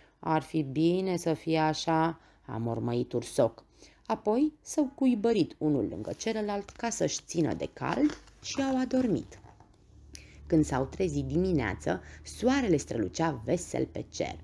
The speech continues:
După ce s-au spălat în apă proaspătă de izvor și s-au înviorat, au pornit din nou la drum. Însă tot nu apăruse vreo ciupercă după furtună.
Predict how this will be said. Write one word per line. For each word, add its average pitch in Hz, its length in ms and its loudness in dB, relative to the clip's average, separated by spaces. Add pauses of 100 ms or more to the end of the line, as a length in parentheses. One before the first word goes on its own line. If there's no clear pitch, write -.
(280)
După 139 280 2
ce 98 140 -4
s-au 160 180 0
spălat 127 560 -2
în 151 220 0
apă 160 340 -2
proaspătă 107 560 -4
de 107 120 -4
izvor 139 560 0
și - 160 -10
s-au 92 300 -6
înviorat, 160 640 2 (260)
au 262 180 2
pornit 123 440 2
din 120 220 -2
nou 240 340 2 (180)
la 285 300 6
drum. 131 200 0 (420)
Însă 196 400 0 (120)
tot - 240 -2
nu 135 180 2
apăruse 123 520 0
vreo 139 160 2
ciupercă 143 500 0
după 147 200 0
furtună. 151 720 0